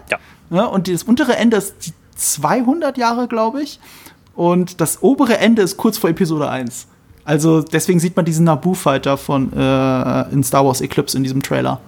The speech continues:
Speaker 1: Mhm.
Speaker 2: der da irgendwo im Wasser liegt. Das ist nicht so weit davon entfernt,
Speaker 1: Ja.
Speaker 2: wie man denkt.
Speaker 1: Und den jungen Yoda. Ja, damals ist er noch jung und
Speaker 2: Mhm.
Speaker 1: knackig, der Yoda. Ich kenn einen, äh,
Speaker 2: Ja.
Speaker 1: jungen und knackigen Redaktionsleiter von GameStar, der eine Kolumne drüber geschrieben hat, dass er High Republic tatsächlich für ein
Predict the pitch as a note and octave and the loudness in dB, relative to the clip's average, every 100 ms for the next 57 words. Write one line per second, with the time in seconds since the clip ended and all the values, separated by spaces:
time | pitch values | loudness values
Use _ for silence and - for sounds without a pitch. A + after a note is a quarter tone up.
0 | - - C#3+ C#3+ - C3 B2 C3+ C3+ C3+ | -20 -16 -12 -10 -4 -2 0 0 0 0
1 | C3+ - E3 - - - - - - - | -2 -4 -6 -8 -12 -20 -16 -12 -12 -2
2 | F3+ - A#3+ G#3 D#3 C#3 B2 - C3 C3+ | 0 2 2 4 2 0 -4 -4 -4 -4
3 | C#3 B2 - - - B2 - C#3 C3 C#3 | -4 -4 -6 -14 -6 -4 -2 0 0 -2
4 | C3 - - F3+ D#3+ C#3+ D3 C#3+ C3 D#3+ | -6 -4 0 2 2 0 0 0 0 0
5 | D4 C#4+ C3 G2+ - _ _ _ _ _ | 2 0 -2 -6 -12 _ _ _ _ _
6 | B2+ D#3+ A3 A#2+ E3+ B3+ A3 D3+ D3+ C#3+ | -2 -2 0 0 2 2 0 0 0 0
7 | C#3 C#3 C3+ G#3+ E3 F3 A3 - C#4+ - | 0 -2 -2 0 2 2 2 0 -2 -4
8 | - _ _ _ _ _ - C#3+ D3 C#3 | -10 _ _ _ _ _ -2 0 0 2
9 | B2 - - - - F#3 B3+ A3+ G#3 G#3+ | 2 0 -10 -6 -2 -2 -2 -2 -2 0
10 | E3 D3+ F#3 B3 A3+ - G3+ G#3 G3+ E3 | 0 0 0 0 -2 -4 -6 -4 -4 -2
11 | D#3 - E3 A#3 A#3 F#3 E3+ C3+ D#3 C4 | -2 -2 -4 0 0 0 -2 0 0 0
12 | C4 G3+ D3+ - C#3+ C4+ E4+ G3+ D#3 C#3 | -2 -2 -4 -2 -2 0 0 0 0 0
13 | - C#3 C3+ F#3 D3+ D3+ - D#3 D3 B2+ | -4 -4 -2 -2 0 -2 0 2 2 2
14 | D3+ B3 B3+ G#3+ A#3+ C4+ - E3+ F#3+ A#3 | -2 -2 -2 -6 -4 -6 -4 -2 -2 -4
15 | A3 - E3 E3+ E3+ | -4 -2 0 0 -4